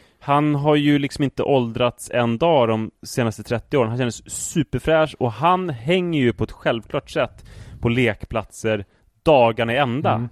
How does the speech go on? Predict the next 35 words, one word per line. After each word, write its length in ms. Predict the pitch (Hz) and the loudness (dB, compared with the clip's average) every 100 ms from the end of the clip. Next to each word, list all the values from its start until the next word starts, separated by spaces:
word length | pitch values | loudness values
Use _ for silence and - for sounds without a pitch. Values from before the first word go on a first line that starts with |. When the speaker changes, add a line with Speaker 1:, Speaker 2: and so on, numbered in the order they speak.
| - | -4
Speaker 1:
där 180 | 110 104 | -2 -2
kring 260 | - 107 | -2 -4
Nytorget. 640 | 107 104 139 123 - - - - - | -4 -4 -2 -2 -4 -14 -20 -20 -6
Och 180 | - | 0
leker 680 | 131 123 135 160 151 - 127 | 2 2 2 2 2 0 0
och, 140 | 120 - | 0 0
och 80 | - | -2
klättrar 320 | 127 - 123 | -4 0 0
omkring 540 | 120 - 143 139 127 | 0 -2 -2 0 0
och 80 | 120 | 0
är 40 | |
högst 440 | 107 139 - - - | 2 0 -2 -6 -4
upp, 160 | 151 - - | -2 -4 -14
kan 100 | - | -6
jag 80 | 120 | -4
tänka 340 | 127 113 101 131 | -2 -4 -4 -4
mig. 80 | |
Det 60 | 110 | -2
berättar 320 | 117 135 - | -2 -2 -2
han 60 | 113 | -4
inte, 160 | 104 | -4
men 120 | 113 117 | -2 -2
jag 140 | 117 | -2
kan 120 | 135 | -4
tänka 300 | - 139 - | -2 -2 0
mig 80 | 139 | -2
att 60 | 120 | 0
han 100 | 117 | -2
är 40 | |
högst 400 | 107 170 - - | 0 -2 -4 -2
upp 120 | 170 | -2
i 40 | - | 0
den 40 | 123 | -4
här 80 | 117 | -2
klätterspindeln 920 | 143 127 120 - 139 135 131 123 | -4 -4 -6 -4 -4 -2 0 -2